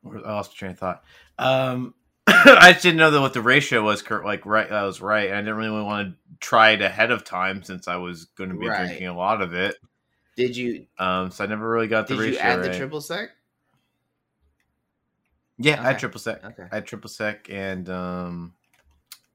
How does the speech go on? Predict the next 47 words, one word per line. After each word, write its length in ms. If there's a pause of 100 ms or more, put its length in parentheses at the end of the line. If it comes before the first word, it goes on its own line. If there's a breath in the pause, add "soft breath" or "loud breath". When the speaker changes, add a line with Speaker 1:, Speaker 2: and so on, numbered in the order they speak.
(140)
Speaker 1:
uh, 240
Tito's 640 (100)
and 180
then 120
lime 260
Speaker 2:
Okay. 160
Speaker 1:
juice. 280 (520 soft breath)
Speaker 2:
I 120
was 120
gonna 320 (400)
Speaker 1:
Also, 240
the 40
lime 240
juice 300
was 260
old, 380
and 160
so 240
was 140
the 80
triple 360
sec, 360
which 200
may 140
have 120
contributed 600
to 80
its 220
weird 220
Speaker 2:
Sure. 100
Speaker 1:
flavor. 460 (1160)
Like, 100
I 80
had, 160
I've 160
had 100
that 140
triple 240
sec 320
since 220
college, 420
Speaker 2:
Oh 140
Speaker 1:
I 20
Speaker 2:
my 160
Speaker 1:
think, 140
so 40
Speaker 2:
gosh. 560